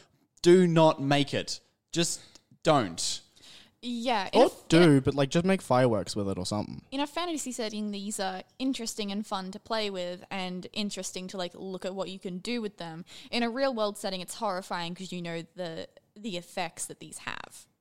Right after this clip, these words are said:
Speaker 2: It's, it's
Speaker 1: Yeah.
Speaker 2: just the whole, like, s-, fiction isn't reality, and it's really best to keep them separate <laughs> sometimes.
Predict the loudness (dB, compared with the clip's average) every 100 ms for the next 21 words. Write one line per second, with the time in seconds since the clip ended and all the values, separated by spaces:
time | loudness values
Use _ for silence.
0 | _ -4 -4 -4 -6 -4 -2 -2 -4 -4
1 | -4 -4 -4 -8 -8 -12 _ -20 _ -14
2 | -14 -10 -8 -6 -6 -6 -8 -10 -10 -8
3 | -6 -8 -10 -12 -10 -10 -8 -8 -8 -8
4 | -8 -10 -12 -12 -14 _ -20 -14 -14 -12
5 | -12 -4 -2 -2 -2 -4 -4 -6 -8 -10